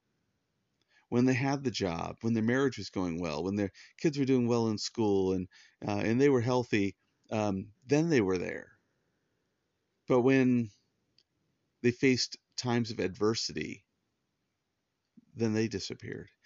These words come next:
Now, obviously, those are very big, wide generalizations, that there tended to be people that were in those two camps. And there were, I think the majority of people were neither of those. The majority of the people came regardless of the present situation.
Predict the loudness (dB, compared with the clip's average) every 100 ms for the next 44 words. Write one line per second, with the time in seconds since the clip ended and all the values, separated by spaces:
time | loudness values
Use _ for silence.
0 | -20 -2 0 0 -4 -4 0 0 2 2
1 | 0 -4 _ _ _ _ _ _ -4 0
2 | 0 0 2 0 2 0 0 -6 -2 0
3 | 0 0 -2 -2 -2 -2 -2 -4 -6 -8
4 | -4 -4 -2 -4 -4 -4 -6 -6 -6 -6
5 | -6 -6 -10 -20 _ 0 2 2 0 -2
6 | -4 -6 -4 -6 -6 -4 2 4 6 4
7 | 0 _ _ _ _ -10 -6 -4 -2 -4
8 | 0 2 2 -2 -4 -4 -4 -8 _ _
9 | _ -4 -2 -2 -4 -6 -12 -16 -20 -20
10 | -20 _ _ 0 2 4 2 0 -2 -4
11 | -6 -2 -2 -2 -4 -8 _ _ _ _
12 | -4 -2 -2 -2 -2 -4 -4 -8 -10 -8
13 | -8 -8 -10 -10 -10 -10 -10 -10 -12 -16